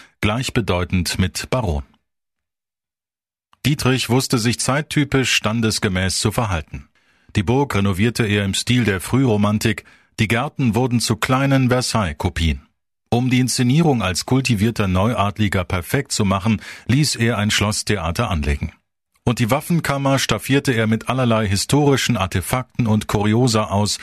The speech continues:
die eine lange Vergangenheit simulierten. Das spektakulärste Stück darunter, eine eiserne Jungfrau. Der Begriff ist heute selbsterklärend. Sofort hat man das Bild einer Art Sarkophag in Form einer Frau vor Augen.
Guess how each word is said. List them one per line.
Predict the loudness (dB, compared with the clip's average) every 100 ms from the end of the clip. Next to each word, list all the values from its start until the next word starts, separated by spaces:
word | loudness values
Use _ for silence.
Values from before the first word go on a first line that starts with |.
| -14 -14 -2
die | 0
eine | 0 0
lange | 0 -2 -2
Vergangenheit | -2 -2 -2 -2 -2 -2 0
simulierten. | 0 2 2 0 -6 -16 -18 _ _ _
Das | -6 -4 -6
spektakulärste | -4 -6 -2 -2 0 0 0 0 -2 -2
Stück | -2 -2 -2
darunter, | -2 -2 -2 -2 -4 _ _
eine | -6 -4 -4 -2
eiserne | -2 0 0 2 0 0
Jungfrau. | -2 -2 -2 -4 -4 -10 _ _ _ _ _ _ -2
Der | 0
Begriff | 0 0 0 2
ist | 0 0
heute | 0 0 0 0
selbsterklärend. | 2 -2 -4 -4 -4 -2 -2 -4 -6 -8 -8 _ -4
Sofort | -2 0 0 0 0
hat | -2 0
man | 0
das | 0 0
Bild | -2 0
einer | -2 0
Art | -2 -2
Sarkophag | -2 -2 -2 -2 -4 -2 -2 -2
in | -4 -2
Form | -2 -2 -2
einer | -2
Frau | -2 -2 -2
vor | -2 -2 0
Augen. | 0 0